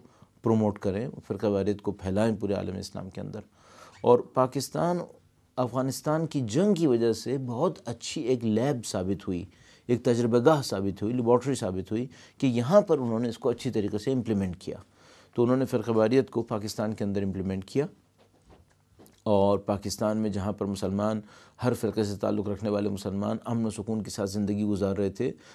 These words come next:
گاہ بہ گاہ کہیں نہ کہیں تھوڑے بہت حادثات پیش آتے تھے، لیکن وہ اتنے زیادہ severe نہیں ہوتے تھے۔ سوسائٹی کے اندر جو تھی، وہ کمیونیکیشن تھی ایک دوسرے کے ساتھ، وہ اپنے کام کو انجام دے رہے تھے، انہوں نے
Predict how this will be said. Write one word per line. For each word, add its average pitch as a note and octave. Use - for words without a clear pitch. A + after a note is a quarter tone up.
گاہ F3+
بہ D#3
گاہ E3
کہیں D#3
نہ D3
کہیں B2+
تھوڑے D#3
بہت B2+
حادثات A2+
پیش A2
آتے G2+
تھے، C#3+
لیکن C#3+
وہ D#3
اتنے D3
زیادہ A#2+
severe D3
نہیں C3+
ہوتے G2+
تھے۔ B2+
سوسائٹی B2+
کے D#3
اندر F3
جو C3
تھی، A#2
وہ B2+
کمیونیکیشن G#2
تھی A2+
ایک F#2
دوسرے G2
کے G2+
ساتھ، C#3
وہ A#2+
اپنے G#2+
کام G#2
کو A2+
انجام G2+
دے F#2+
رہے G2
تھے، C#3+
انہوں F3
نے G#3